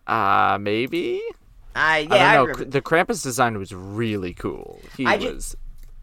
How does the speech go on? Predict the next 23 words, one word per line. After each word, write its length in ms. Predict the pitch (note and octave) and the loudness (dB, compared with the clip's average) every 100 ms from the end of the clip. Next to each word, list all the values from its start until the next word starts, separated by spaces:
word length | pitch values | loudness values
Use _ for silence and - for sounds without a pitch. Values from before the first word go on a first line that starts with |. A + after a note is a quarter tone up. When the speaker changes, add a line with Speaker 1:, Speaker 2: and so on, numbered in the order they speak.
| - | -16
Speaker 1:
scary. 1300 | - - - - - - - G#2 D#2 - - - - - - _ - | -8 -6 -6 -8 -18 -20 -6 -4 -2 -6 -12 -20 -20 -20 -20 _ -2
Speaker 2:
I 100 | F#3 | 0
just 280 | G3+ G3 C3 | 0 -2 0
Googled, 460 | F3 E3+ G3 F3 | -2 0 0 0
uh, 180 | C#3+ C#3+ | 0 0
Krampus 380 | C3+ F3 G3 G3 | 0 -2 -2 -4
movie, 340 | G3+ G3 A3 D#3 | -4 -4 0 2
and 100 | D3+ | 2
I 60 | |
got 180 | D3+ D3+ | 2 0
five 380 | - F3 F3 E3 | 2 2 2 2
hits. 260 | E3 E3+ - | 0 -2 -2
All 280 | E3 E3+ | 0 2
of 140 | E3+ C3+ | 2 2
them 260 | D#3+ D3 | -2 -2
came 160 | C#3+ D3 | -6 0
out 120 | C#3 | 0
in 40 | C3 | 0
twenty 220 | C#3 C#3+ | -4 -4
fifteen 320 | C3+ B2+ C#3+ | -6 -6 -6
and 80 | B2 | -4
twenty 200 | B2 A#2+ | -6 -4
sixteen. 440 | A#2+ A2+ A2+ G2 | -6 -6 -8 -10